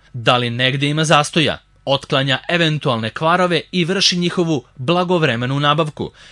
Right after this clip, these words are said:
kao i zamenu dotrajalih i oštećenih delova. Akademija Oxford pružava mogućnost da po najpovoljnijim cenama završite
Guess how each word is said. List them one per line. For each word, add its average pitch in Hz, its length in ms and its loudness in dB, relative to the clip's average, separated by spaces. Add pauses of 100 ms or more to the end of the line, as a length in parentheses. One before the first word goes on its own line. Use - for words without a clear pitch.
(120)
kao 175 400 2
i 113 160 -4
zamenu 175 560 0
dotrajalih 147 800 0 (140)
i 214 120 2
oštećenih 147 600 0
delova. 101 460 0 (400)
Akademija 131 520 2
Oxford 127 500 0
pružava 165 380 0
mogućnost 170 580 0
da 135 260 0
po 117 220 -4
najpovoljnijim 135 920 -2
cenama 123 440 -2 (160)
završite 151 720 -2